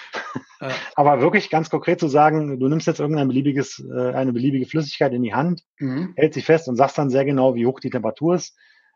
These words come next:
Speaker 2: da ist unsere, äh, Einschätzung schon viel, viel schlechter.
Speaker 1: Mhm,
Speaker 2: Das
Speaker 1: okay.
Speaker 2: kann, kann ich ganz einfach sagen, ne? Ohne dass du jetzt auf eine Uhr guckst, wie spät haben wir's gerade?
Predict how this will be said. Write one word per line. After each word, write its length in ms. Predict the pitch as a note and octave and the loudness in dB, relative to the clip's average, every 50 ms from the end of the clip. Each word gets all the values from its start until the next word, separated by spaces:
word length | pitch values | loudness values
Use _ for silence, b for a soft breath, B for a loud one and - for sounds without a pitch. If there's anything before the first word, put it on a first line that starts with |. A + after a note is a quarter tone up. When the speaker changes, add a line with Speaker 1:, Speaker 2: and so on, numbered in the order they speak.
| _ _ - | _ _ 0
Speaker 2:
da 200 | A#2+ B2 C#3 D#3 | 4 6 6 6
ist 140 | D#3 D#3 - | 4 2 -2
unsere, 960 | C#3+ C#3+ D3 C3+ C#3 C3+ C3+ C3 C3 C3 B2 B2 B2 B2+ B2 B2 B2 B2 B2+ | -2 -2 0 2 4 4 4 4 2 0 -2 -2 0 2 2 2 0 0 -2
äh, 60 | A#2+ | 0
Einschätzung 400 | G2 B2+ C#3+ C#3 C#3+ C#3 - C3+ | 0 0 0 0 -2 -4 -6 -6
schon 140 | A2 B2+ A#2 | -8 -6 -6
viel, 80 | A#2 C#3 | -6 -4
viel 100 | C#3+ B2+ | -4 0
schlechter. 460 | - C3 C#3 C3 - G#2+ G2+ F#2+ - _ _ _ - | 0 0 0 0 0 -2 -2 -2 -4 _ _ _ -6
Speaker 1:
Mhm, 320 | C#3+ C3+ C3 D3 E3+ E3+ - | -4 -2 -2 -2 -4 -4 -6
Speaker 2:
Das 120 | A#2 - | -8 -8
Speaker 1:
okay. 380 | C#3+ C#3 - D3 D#3+ F#3+ - - _ _ - | -8 -6 -6 -4 -4 -4 -8 -12 _ _ -2
Speaker 2:
kann, 120 | C#3+ C#3 | 0 2
kann 140 | C3 D#3 E3 | 2 2 2
ich 40 | D#3+ | 2
ganz 140 | D#3 C3+ | 2 2
einfach 160 | D3 C#3 C#3+ C3 | 4 4 4 6
sagen, 300 | D3+ D#3+ D3+ C#3 A#2 - _ b b b b b b - | 6 6 4 2 0 -4 _ b b b b b b -6
ne? 160 | D3 C#3+ C#3 | -6 -6 -2
Ohne 240 | C3+ D3 F3 G3 G3 | 2 4 6 6 6
dass 160 | E3 E3 C#3+ | 6 4 4
du 80 | - D#3+ | 2 0
jetzt 80 | D3+ | 0
auf 80 | E3 B2+ | 0 0
eine 120 | B2 C#3+ | 0 0
Uhr 140 | D3 D#3 F#3 | 2 2 2
guckst, 240 | F3+ F3 B2+ - - | 2 0 -4 -4 -6
wie 60 | C3 | -6
spät 160 | A#2+ - B2+ | -2 -2 2
haben 120 | A#2 C3+ E3 | 2 2 2
wir's 140 | D#3+ - - | 2 0 0
gerade? 360 | G#2+ A2 A#2 C#3 D#3+ D#3 | 0 0 2 2 2 0